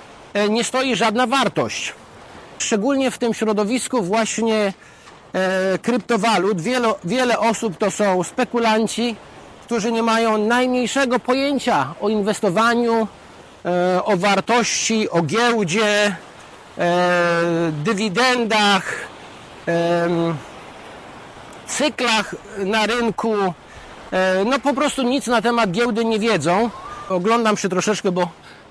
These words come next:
bo bardzo fajnie ludzie na plaży uśmiechają się. Tajowie są niezwykle, niezwykle miłymi, przemiłymi ludźmi. Dobra,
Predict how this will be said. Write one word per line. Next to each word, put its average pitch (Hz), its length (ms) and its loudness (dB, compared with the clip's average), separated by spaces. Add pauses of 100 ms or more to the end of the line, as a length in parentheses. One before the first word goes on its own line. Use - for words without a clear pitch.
bo - 100 -2
bardzo 196 300 0
fajnie 196 300 0
ludzie 196 240 0
na 180 140 0
plaży 175 540 0
uśmiechają 175 680 0
się. 180 200 -2
Tajowie 185 400 0
są 185 180 -2
niezwykle, 175 640 -2 (480)
niezwykle 180 760 -2
miłymi, 185 520 -2
przemiłymi 185 600 -2
ludźmi. 175 460 -2 (920)
Dobra, 170 320 2